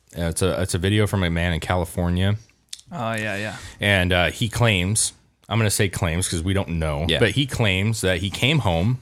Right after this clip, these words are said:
Speaker 1: There's a tent in his front yard. There's bicycles and skateboards and all this other shit. And he has a f-,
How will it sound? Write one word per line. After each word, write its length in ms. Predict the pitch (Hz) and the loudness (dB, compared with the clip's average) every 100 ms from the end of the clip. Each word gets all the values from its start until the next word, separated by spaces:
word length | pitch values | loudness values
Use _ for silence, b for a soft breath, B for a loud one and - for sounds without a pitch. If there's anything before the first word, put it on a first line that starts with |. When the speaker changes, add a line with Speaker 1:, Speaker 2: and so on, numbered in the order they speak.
| - | -4
Speaker 1:
There's 220 | - 101 90 | 0 2 0
a 80 | |
tent 320 | 82 - 147 - | -2 -2 -2 -2
in 120 | 101 | -4
his 160 | 92 - | -4 -4
front 260 | 90 82 | -4 -4
yard. 380 | 82 71 73 95 b b | -6 -4 -4 -6 b b
There's 180 | 95 90 | -4 -4
bicycles 680 | 80 101 110 110 101 104 87 | 0 0 2 0 0 0 -2
and 220 | 80 76 67 | -4 -4 -4
skateboards 640 | - 101 95 101 98 87 | -2 -2 -2 -2 -2 -2
and 80 | 87 | -2
all 140 | 90 | -2
this 120 | 87 | -2
other 160 | 104 95 | -2 -2
shit. 440 | - - 78 87 b b b b _ _ | -4 -4 -4 -4 b b b b _ _
And 140 | 110 | -2
he 100 | 117 | 2
has 140 | 147 127 | 2 2
a 40 | |
f-, 220 | - - | -4 -12